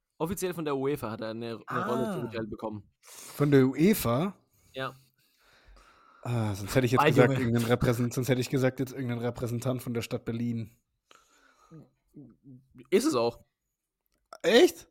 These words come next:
Speaker 1: Er ist City Ambassador, ähm, von der Stadt Berlin. Ich hab's mir du-, durchgeguckt. Äh, Weidenfeller ist City Ambassador von,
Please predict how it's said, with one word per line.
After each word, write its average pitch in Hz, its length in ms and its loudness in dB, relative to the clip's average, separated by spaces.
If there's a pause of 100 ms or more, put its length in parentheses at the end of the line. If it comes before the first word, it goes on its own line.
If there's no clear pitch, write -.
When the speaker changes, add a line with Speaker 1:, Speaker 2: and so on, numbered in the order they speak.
(180)
Speaker 1:
Er 147 120 2
ist 139 180 0
City - 340 0
Ambassador, 127 680 -2 (320)
ähm, 127 420 2
von 139 140 0
der 131 80 2
Stadt 151 220 0
Berlin. 143 300 0
Ich 165 120 -6
hab's 143 100 -6
mir 147 100 0
du-, 151 220 -2
durchgeguckt. 165 420 -2
Äh, 131 240 2
Weidenfeller 180 520 2
ist 143 160 -2
City 165 180 -6
Ambassador 139 480 -4
von, 131 360 -6